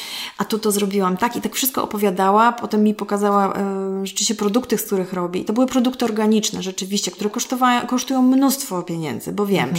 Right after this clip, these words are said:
Speaker 1: przecież. Ale tam nie było pójścia w ogóle na skróty. I potem przenieśliśmy się na jeden nocleg do Karpacza, do takiego miejsca, które nam się bardzo podobało z Instagrama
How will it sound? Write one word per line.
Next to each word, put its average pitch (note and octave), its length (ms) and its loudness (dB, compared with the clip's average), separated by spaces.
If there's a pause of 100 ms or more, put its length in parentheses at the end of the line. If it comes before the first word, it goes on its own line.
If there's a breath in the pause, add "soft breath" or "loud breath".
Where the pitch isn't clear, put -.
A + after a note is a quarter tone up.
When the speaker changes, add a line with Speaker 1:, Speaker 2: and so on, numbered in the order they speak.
Speaker 1:
przecież. F3 320 -4 (680 loud breath)
Ale A3+ 160 4
tam B3 160 6
nie C4 100 6
było B3 160 4
pójścia A3 360 0
w F#3+ 60 -4
ogóle F#3+ 140 -4
na F3 120 -2
skróty. - 420 -10 (680 loud breath)
I A3 80 0
potem D4 280 0
przenieśliśmy C4+ 600 2
się A#3+ 120 0
na A#3 100 2
jeden A#3 300 2
nocleg A3 400 0
do G3 280 0
Karpacza, G3+ 440 -2
do F#3+ 100 -4
takiego G3+ 280 -2
miejsca, G#3+ 280 0
które G3+ 280 -4
nam G3 200 -2
się F#3+ 400 -2
bardzo G#3 200 0
podobało G3+ 400 2
z - 80 -2
Instagrama F#3 840 0